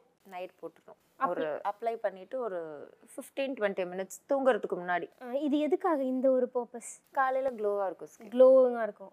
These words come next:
Speaker 2: ஓகே.
Speaker 1: இது ரெகுலரா நீங்க வந்து அது பண்ணிட்டு இருக்கீங்க அப்படின்னா
Speaker 2: ம்.
Speaker 1: சூப்பரா இருக்கும். அந்த பாதாமுக்கு அவ்வளோ இருக்கும். பாதாம் நீங்க ஹனி போடலனா கூட ஓகே.
Speaker 2: ம்.
Speaker 1: பாதாமும் அந்த பால் மட்டும்.
Speaker 2: But ஊற வச்சது.
Speaker 1: ஆமா.
Speaker 2: ம்.
Speaker 1: ம்.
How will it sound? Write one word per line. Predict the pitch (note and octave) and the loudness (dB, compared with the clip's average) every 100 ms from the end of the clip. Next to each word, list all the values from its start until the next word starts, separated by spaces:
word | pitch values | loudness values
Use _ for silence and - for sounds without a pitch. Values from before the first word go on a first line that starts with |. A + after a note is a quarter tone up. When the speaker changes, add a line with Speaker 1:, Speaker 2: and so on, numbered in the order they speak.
| - | -6
Speaker 2:
ஓகே. | A3+ - G3+ F#3 | -6 -6 -12 -12
Speaker 1:
இது | - G3 | -12 -6
ரெகுலரா | G3+ G#3+ G#3+ C4 B3+ C#4+ | 0 0 2 2 6 6
நீங்க | D#4 A3+ | 6 0
வந்து | G3 G3+ A3+ | -2 -2 -2
அது | B3 A3+ F#3+ E3+ E3 | 0 0 2 0 2
பண்ணிட்டு | F#3 F#3 F#3 | 0 0 -8
இருக்கீங்க | F3+ - E3+ F3 | -10 -10 -4 -2
அப்படின்னா | F3 D#3+ E3 D#4 C4+ | -2 -6 -8 -8 -10
Speaker 2:
ம். | A#3+ A3 G#3 | -12 -14 -20
Speaker 1:
சூப்பரா | - - F3+ F3+ | -20 -6 0 2
இருக்கும். | F3 - - | 0 -4 -8
அந்த | F#3 | -4
பாதாமுக்கு | F3+ F#3 G3+ A3+ A3 A#3+ | 2 4 4 2 0 -2
அவ்வளோ | F#3+ - _ A3+ A#3+ | -4 -4 _ -2 0
இருக்கும். | G3 - E3+ | 0 0 4
பாதாம் | F3 F#3 G#3 G#3+ F#4 | 4 6 6 4 -2
நீங்க | A3 G3+ F3+ | -2 -2 2
ஹனி | F#3+ C4 | 0 0
போடலனா | E4+ A#3+ G3+ F#3+ F3+ | 4 4 4 2 0
கூட | A3+ A3 E3+ | 0 0 -2
ஓகே. | - - _ | -8 -18 _
Speaker 2:
ம். | A#3+ A#3 | -20 2
Speaker 1:
பாதாமும் | F3+ F3 G3 G#3+ A#3 | 8 10 10 8 6
அந்த | B3+ F3+ D#3+ D3 - - | 0 0 2 0 -2 0
பால் | - F#3+ G#3+ | 6 8 8
மட்டும். | G3 E3+ - G#3 - _ _ - | 6 0 2 0 0 _ _ 2
Speaker 2:
But | |
ஊற | C4 C4+ D4 D4+ | 6 8 10 10
வச்சது. | B3+ - F3+ - _ _ | 8 0 -16 -20 _ _
Speaker 1:
ஆமா. | - F#3 D3+ - - | 0 2 2 -4 -10
Speaker 2:
ம். | A3+ A3 G#3 | -16 -14 -12
Speaker 1:
ம். | F3 D#3+ D3+ | -10 -10 -12